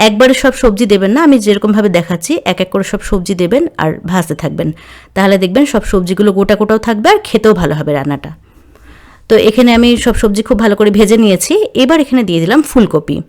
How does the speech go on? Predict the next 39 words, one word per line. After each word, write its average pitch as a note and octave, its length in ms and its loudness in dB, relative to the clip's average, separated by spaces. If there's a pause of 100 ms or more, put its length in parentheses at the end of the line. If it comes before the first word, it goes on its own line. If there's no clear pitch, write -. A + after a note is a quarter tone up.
(460)
ফুলকপিটাকে C#4+ 720 2
আমি A4 100 4 (100)
মাঝারি A#3 360 4
পিস G#3+ 220 0
করে A#3 200 4
কেটে G#3+ 240 0
নিয়ে B3 120 2 (100)
তারপরে F#3+ 340 0
গরম F#3 280 4
জল F#3+ 220 2
দিয়ে G#3+ 140 2
একটুখানি A#3 380 0
ভাপিয়ে D#3 320 -2
নিয়েছিলাম। D#3 380 -2 (520)
তো G#3+ 120 -2
ফুলকপিটাকে B3 600 2 (100)
দিয়ে B3 140 2 (100)
দুই G#3+ 160 0
তিন G3 160 0
মিনিটের F#3+ 300 0
জন্য F#3 120 0 (120)
মিডিয়াম F3+ 360 0
আছে E3 180 -8
একটু - 200 -6
কষিয়ে F#3 320 -2
নিয়েছি। E3+ 300 0 (920)
এবার A#3 280 4
দিয়ে G3+ 160 2
দেবো G3+ 140 0 (320)
সেদ্ধ A#3+ 200 4 (120)
করে A3 160 2
নেওয়া B3 220 2
বাঁধাকপি। D#3+ 460 -4 (520)
বাঁধাকপিটাকে A#3+ 680 2
কিন্তু G3+ 180 0 (100)
আগে G3+ 180 0
থেকে - 180 -6
আমি G3 100 2
একটুখানি F#3+ 260 -2